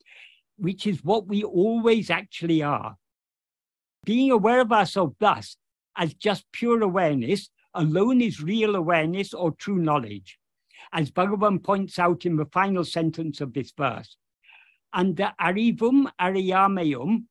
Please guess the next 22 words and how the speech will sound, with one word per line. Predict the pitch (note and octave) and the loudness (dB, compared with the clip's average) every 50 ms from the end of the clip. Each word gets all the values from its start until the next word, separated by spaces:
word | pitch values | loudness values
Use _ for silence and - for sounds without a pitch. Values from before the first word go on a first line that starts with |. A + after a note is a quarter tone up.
| _ | _
aku | - E3+ F3 G3 G#3+ G#3 - _ - - C#4 C#4+ C4+ B3 | -2 2 4 4 4 2 -2 _ -10 -6 -6 -6 -6 -6
endru | - F#3+ F3 G3+ G3+ F#3 E3+ C#3+ C3+ D3+ E3 G#3+ C4 A#3+ A#3+ _ _ - | -4 -2 0 0 0 0 -2 -2 -2 0 0 0 0 -2 -4 _ _ -6
am | - D#3 F3 F3+ D#3 D3 | -2 0 0 2 2 2
mudalam | D#3 F#3 G3+ B3 C#4 C4 A#3 A3+ A3+ A3 A3+ G#3 - - | 2 2 0 0 -2 0 2 2 2 2 2 -2 -4 -4
tanne | - F#3 F#3+ F3+ F3 D#3+ D#3+ D#3+ F#3+ B3+ A#3+ - - | -4 -2 -2 0 0 0 0 0 0 -2 -4 -6 -6
ariyum | - D#3+ E3+ F#3 F#3+ G3+ G3 G3 G#3 A3 A#3+ A#3 A#3 - - | -2 -2 -2 0 0 0 0 0 2 4 2 2 0 -4 -4
arive | F3+ E3 E3+ F3+ F#3 F#3 E3 D3 - F#3 F#3+ G#3+ B3 B3 A#3+ - _ _ _ _ _ _ _ _ - | -2 -2 0 0 -2 -4 -6 -6 -2 -2 0 0 0 -2 -4 -6 _ _ _ _ _ _ _ _ -2
arivu." | F3 F3 E3+ D3+ C#3 A2+ A2 A2 F2+ - F2+ _ _ _ _ _ _ _ - - - _ _ _ _ _ _ F3+ E3 _ _ - | 0 2 2 2 0 0 -4 -10 -10 -10 -14 _ _ _ _ _ _ _ -20 -20 -20 _ _ _ _ _ _ -20 _ _ _ -6
Uh, | G#3 F3 E3 E3 E3 | -2 0 0 0 0
that | D3 B2 F3+ - A3 G#3 | 0 -2 -4 -2 -2 0
means | G3+ A3 F#3+ C#3 C#3 G#3+ A#3 A#3 - - _ - | 0 2 2 2 2 2 0 0 -4 -12 _ -4
only | - F#3 G#3+ C4 C4+ C4 C4+ C#4+ C#4 | 0 0 2 2 2 2 2 2 0
the | A3 F3+ F#3+ F3+ | 0 -2 -2 -2
knowledge | D#3+ C#3 C#3 D3+ E3 G3+ B3 C4+ C#4+ C4+ A#3 - - A3 - - | 0 0 0 -2 -2 -2 -2 -2 -4 -4 -4 -6 -10 -12 -10 -6
or | - F#3 E3+ | -2 0 0
awareness, | E3+ D#3+ C#3 C3 C3+ F#3 G3 F#3 E3+ D#3 A#2+ A#2 E3 G3+ G3+ - _ _ _ _ _ - | 2 2 0 0 0 0 0 0 0 0 0 0 -2 -2 -4 -6 _ _ _ _ _ -8
but | - E3 F#3+ | -6 -6 -4
knows | G3+ C#3+ C3+ C#3+ E3 G3 A#3+ C#4+ D4+ D4 B3+ - - | -2 -2 0 0 2 2 4 4 4 4 2 0 -2
the | C4 B3 A3+ | -2 0 0
reality | G3+ G3 F#3 F3 F#3+ A3 B3 C#4 C4+ - - B3+ B3 | 0 0 0 0 0 0 0 0 -2 -4 -4 -2 -2
of | A3+ F#3 C3+ | -2 -2 0
oneself, | D#3+ F3 E3 D#3+ D3 - - B3+ B3 - - - | 0 0 0 0 0 -2 -2 -2 -2 -2 -4 -12